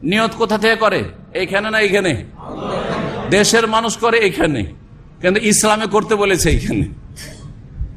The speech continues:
নিয়ত করা ফরজ, নিয়ত করা ফরজ, নিয়ত করা ফরজ। এইখানে আমার হাতের আঙুলটা দেবেন, নিয়ত করা ফরজ আর নিয়ত পড়া বিদআত।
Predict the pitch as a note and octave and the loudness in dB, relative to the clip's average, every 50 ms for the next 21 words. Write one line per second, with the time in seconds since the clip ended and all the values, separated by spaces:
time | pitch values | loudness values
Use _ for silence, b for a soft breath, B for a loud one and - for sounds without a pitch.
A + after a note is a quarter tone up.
0 | - - B2+ D#3+ F3+ G3+ A#3+ C4+ C#4 C4 D#4 C#4+ D4 C#4 G#3+ G3 A#3+ A3+ G3+ F#3 | -2 2 4 4 6 4 4 2 2 2 2 2 2 2 2 2 2 4 4 4
1 | C#3+ A#2+ D#3+ - - - - - - - - - - - A#2+ C#3 F3 G3 G#3 G#3 | 2 0 -2 -6 -10 -12 -16 -18 -20 -20 -20 -20 -12 -4 0 0 2 2 2 0
2 | - A3+ G3 G3 G#3 A3+ C4+ E4 F#4+ F4 - - - - - - - - - - | 2 2 2 4 4 6 6 4 2 2 -2 -10 -16 -18 -18 -18 -16 -16 -14 -14
3 | - - - - F#3 F#3+ F#3+ F#3 D#3+ C#3+ A#2+ A2 - - C#3+ E3+ G3 G#3 A3+ A#3+ | -14 -4 0 2 2 4 4 4 4 2 2 -2 -4 -2 0 2 2 4 4 2
4 | B3+ A3 - - - - - A#3+ C4 C#4+ C#4 C4 A3 B3 A3+ G3 F#3 D#3 B2 G#2 | 2 0 -2 -8 -8 -2 2 4 4 6 4 4 4 4 4 4 2 2 0 -2
5 | - - - - E3 G3 F3+ F#3+ E3+ D3 C3 A#2+ C3+ D#3 F3 D#3 D#3 F3+ F3+ F#3 | -6 -14 -8 -4 -2 0 0 0 0 0 0 0 0 0 0 0 0 0 0 0
6 | F#3 F3 F3+ F3+ F3 E3+ D#3+ D3 C#3 A#2+ A2+ C3+ E3 F#3 G3 E3+ E3+ - G3 G3+ | 0 0 2 2 0 0 0 0 -2 -2 -2 -2 -2 -2 -2 -2 0 0 2 4
7 | G#3+ A3+ B3+ E4 F#4 F#4+ - - - - - - - - D#3+ D3+ C#3 - F3 F#3 | 4 6 6 6 4 2 -2 -8 -14 -20 -20 -18 -14 -14 -12 -12 -4 0 2 2
8 | G3 G3 F#3 D3+ A#2+ - - D3+ F3 F3+ G3 G#3 G#3+ G#3+ G#3+ - A3 A3 A3+ A#3 | 4 4 2 0 0 -2 -4 -4 -2 -2 -2 -4 -4 -4 -2 -2 0 2 4 4
9 | C4 D#4 A4+ F4+ - - - - - - - - - - - A#2 E3 F3+ D#3+ C3+ | 4 4 2 -2 -6 -14 -20 -18 -14 -12 -12 -10 -10 -8 -4 0 2 2 2 2
10 | A2 G#2 - - | 0 -2 -4 -6